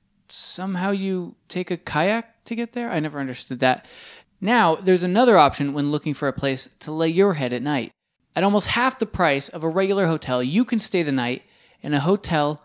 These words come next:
on a Native American reservation. All you have to do is go to reservation reservation dot com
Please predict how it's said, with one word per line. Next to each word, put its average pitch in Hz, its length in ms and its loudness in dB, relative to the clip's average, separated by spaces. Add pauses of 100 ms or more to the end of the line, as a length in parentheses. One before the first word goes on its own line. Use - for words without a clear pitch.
(160)
on 156 180 -2
a 160 40 -2
Native 139 320 0
American 131 480 -2
reservation. 143 640 0 (360)
All 208 200 6
you 240 160 6
have 208 220 -2
to 180 100 -2
do 139 320 -2 (240)
is 147 100 -6
go 180 140 4
to 165 80 2
reservation 185 640 2
reservation 143 800 2
dot 151 320 2
com 123 400 0